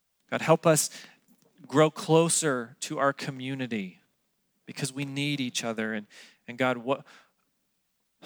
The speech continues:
we don't pray for persecution, but when it comes, use it to shape us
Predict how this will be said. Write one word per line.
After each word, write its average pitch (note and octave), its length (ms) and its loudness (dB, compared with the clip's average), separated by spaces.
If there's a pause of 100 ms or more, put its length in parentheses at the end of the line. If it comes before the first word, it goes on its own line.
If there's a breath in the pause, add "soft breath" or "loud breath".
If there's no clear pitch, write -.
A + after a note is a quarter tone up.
(880 loud breath)
we C#3 100 2
don't D#3+ 140 4
pray D#3 260 4
for D3 120 -6
persecution, - 640 -4
but A#2 100 -2
when B2+ 140 -4
it A2+ 100 -6
comes, A#2+ 580 -6 (680 soft breath)
use B2+ 240 -2
it C#3 120 -2
to A#2 100 -6
shape - 360 -6
us - 440 -8